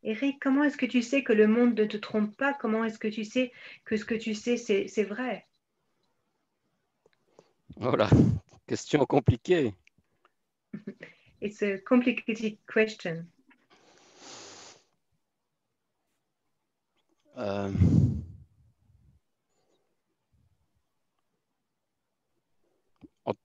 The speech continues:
Speaker 2: bon, moi, la manière de faire, c'est assez facile, en fait. C'est, c'est, euh, ma ma-, ma maman, elle disait toujours, « Quand tu fais ce que tu peux, tu fais ce que tu dois. »
Speaker 1: Uh, my mother, when I was a small child, my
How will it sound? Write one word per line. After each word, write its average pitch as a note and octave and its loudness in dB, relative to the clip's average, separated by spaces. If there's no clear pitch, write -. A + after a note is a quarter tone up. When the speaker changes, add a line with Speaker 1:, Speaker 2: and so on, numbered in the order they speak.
Speaker 2:
bon, C#3 4
moi, C#3+ 8
la D3+ 6
manière C#3+ 6
de C3+ 0
faire, F#3 2
c'est B2+ -2
assez C3 0
facile, E3+ -2
en B2 2
fait. - -2
C'est, C3 0
c'est, A#2+ 0
euh, G#2+ 2
ma A#2 4
ma-, D3+ 6
ma B2 4
maman, C3+ 6
elle E3+ 6
disait D3 0
toujours, « D#3+ 2
Quand C#3+ 4
tu D3+ 0
fais F3 2
ce - -4
que - 4
tu D3 -2
peux, F3+ 4
tu C#3+ -4
fais D#3 2
ce - -6
que - 0
tu C#3 -4
dois. » A#2+ 2
Speaker 1:
Uh, G3+ 0
my G#3+ 4
mother, B3+ 4
when A3 2
I G#3+ 4
was G#3 2
a G#3 0
small A3 0
child, A#3 0
my G#3 0